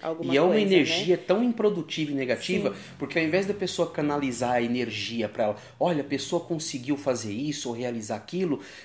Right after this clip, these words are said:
Speaker 2: se ela conseguiu, isso tá demonstrando que eu também consigo.
Speaker 1: Uhum.
Speaker 2: Aí ela vai lá e canaliza a energia pra ela se melhorar como pessoa. Não, ela canaliza a energia pra boicotar e atrapalhar o outro.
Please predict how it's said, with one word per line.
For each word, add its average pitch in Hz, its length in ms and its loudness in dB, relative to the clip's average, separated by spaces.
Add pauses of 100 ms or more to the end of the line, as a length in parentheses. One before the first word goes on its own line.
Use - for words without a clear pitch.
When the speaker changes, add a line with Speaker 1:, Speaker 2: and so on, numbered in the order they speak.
Speaker 2:
se - 160 -4
ela 214 120 0
conseguiu, 170 720 -2
isso 175 240 -6
tá 175 100 4
demonstrando 185 640 0
que - 200 -8
eu 208 100 0
também 151 340 2
consigo. 123 640 -4
Speaker 1:
Uhum. 202 180 -6
Speaker 2:
Aí 143 140 8
ela 160 140 8
vai 170 160 6
lá 170 140 8
e 180 40 -2 (220)
canaliza 165 500 2
a 160 60 0
energia 151 500 -2
pra 170 160 -2
ela 170 160 0
se 175 140 -4
melhorar 180 480 0
como 156 200 -6
pessoa. 151 520 -4 (160)
Não, 196 400 4 (120)
ela 160 200 4
canaliza 165 480 0
a 165 40 0
energia 156 460 0
pra 170 160 0
boicotar 160 680 -2
e 165 40 -2
atrapalhar 156 640 -2
o 143 60 -2
outro. 135 340 -4